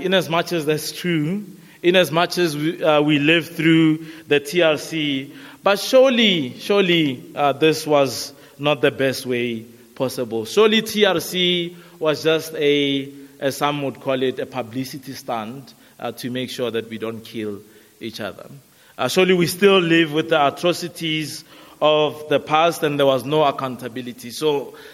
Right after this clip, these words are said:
it receives different, um, uh, different, um, uh, views. Uh, some think it is a great thing. Some think, well, it is complicated. Uh, and, uh, at best, it wasn't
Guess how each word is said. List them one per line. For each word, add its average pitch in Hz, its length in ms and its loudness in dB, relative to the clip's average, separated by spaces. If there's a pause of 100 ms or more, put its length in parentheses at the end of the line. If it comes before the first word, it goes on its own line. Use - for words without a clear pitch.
(120)
it 127 220 -8
receives 220 640 -4 (800)
different, 170 720 -4
um, 123 480 -6 (120)
uh, 123 100 -16
different, 135 760 -10
um, 110 440 -10 (240)
uh, 117 120 -14
views. 110 580 -8 (100)
Uh, 107 240 -10 (180)
some 170 260 0
think 185 380 -4
it 107 140 -12
is 101 120 -10
a 101 80 -8
great 165 400 -4
thing. 202 380 -8 (340)
Some 135 280 -8
think, 131 280 -10
well, 113 440 -4 (320)
it 156 120 -4
is 175 140 4
complicated. 117 720 -8 (400)
Uh, 113 280 -4
and, 117 600 -6
uh, 110 280 -6
at 127 200 -4
best, 120 340 2 (320)
it 123 120 -8
wasn't 120 580 -2